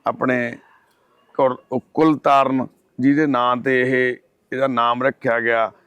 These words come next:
ਉਹ ਇਸ ਕੁਲ ਦਾ ਦੀਪ, ਕੁਲਤਾਰਨ ਦਾ ਭਤੀਜਾ ਆ ਕੇ ਮਿਲਦਾ ਇਹਨੂੰ, ਇਹ ਦੇਖ ਪਾਉਂਦਾ ਉਹਨੂੰ ਜਿਉਂਦੇ ਜੀ। ਪਰ ਨਹੀਂ,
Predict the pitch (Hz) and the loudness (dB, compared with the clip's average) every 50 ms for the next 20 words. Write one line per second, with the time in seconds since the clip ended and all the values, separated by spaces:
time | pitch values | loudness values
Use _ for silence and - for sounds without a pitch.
0 | _ _ _ _ _ _ _ - 143 147 151 151 143 - - - 143 135 135 131 | _ _ _ _ _ _ _ 2 2 4 4 2 2 0 -2 -2 0 0 2 2
1 | 143 139 123 113 127 127 131 123 110 - 135 127 123 113 - - _ _ _ _ | 2 2 2 2 2 2 2 2 0 0 0 2 0 0 -4 -10 _ _ _ _
2 | _ _ _ _ _ _ _ _ _ _ _ _ - - 131 123 139 131 127 127 | _ _ _ _ _ _ _ _ _ _ _ _ -2 -2 0 2 2 0 0 0
3 | 127 131 131 131 127 123 127 - - - _ _ _ _ _ _ _ _ _ - | -2 0 0 2 2 0 -2 -6 -10 -20 _ _ _ _ _ _ _ _ _ -20
4 | - - - 131 139 151 127 113 110 127 123 123 123 127 110 - 127 117 123 117 | -12 -8 -4 0 0 0 0 2 0 0 2 2 0 0 -2 -2 -2 0 0 0
5 | 113 120 107 117 123 123 127 131 135 135 131 - _ _ _ _ _ _ _ _ | 0 0 0 0 0 0 0 0 -2 -2 -4 -6 _ _ _ _ _ _ _ _
6 | _ _ _ _ _ _ _ _ _ _ _ _ _ _ _ - 135 123 104 123 | _ _ _ _ _ _ _ _ _ _ _ _ _ _ _ -2 -2 0 2 2
7 | 123 123 110 107 104 113 113 110 104 104 104 110 117 117 107 107 101 98 95 98 | 2 2 0 -4 -4 -4 -4 -2 0 -2 -2 -2 -2 -4 -4 -6 -6 -6 -6 -8
8 | 95 - - - - - _ _ _ _ _ _ _ _ _ _ _ _ _ _ | -10 -12 -14 -20 -20 -20 _ _ _ _ _ _ _ _ _ _ _ _ _ _
9 | _ _ - 127 127 131 135 143 160 175 170 160 | _ _ -4 0 2 2 4 4 4 2 2 0